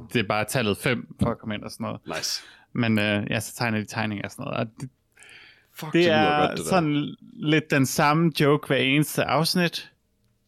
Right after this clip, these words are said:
Speaker 1: men det fungerer faktisk ret godt. Øhm, det er, øh, ja, Minogue og O'Leary, som, ja, det er både det, karaktererne hedder, men også det, skuespillerne hedder, fordi de, i What We Do in the Shadows synes, det var sjovt, og,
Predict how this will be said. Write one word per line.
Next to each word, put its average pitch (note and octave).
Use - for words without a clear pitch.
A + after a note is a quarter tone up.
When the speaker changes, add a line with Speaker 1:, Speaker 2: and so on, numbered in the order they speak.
Speaker 1:
men C3
det B2+
fungerer C3+
faktisk C3
ret C3
godt. -
Øhm, F#2+
det A#2+
er, G2+
øh, B2
ja, G2+
Minogue A#2+
og A2+
O'Leary, B2+
som, G#2+
ja, G2
det B2
er G#2
både A#2
det, A2
karaktererne A#2+
hedder, A2+
men G#2
også A2
det, A2
skuespillerne A2+
hedder, G#2
fordi A2+
de, -
i A#2
What A#2
We A#2
Do B2
in A#2
the A2+
Shadows A#2+
synes, -
det -
var A2+
sjovt, A2+
og, G#2+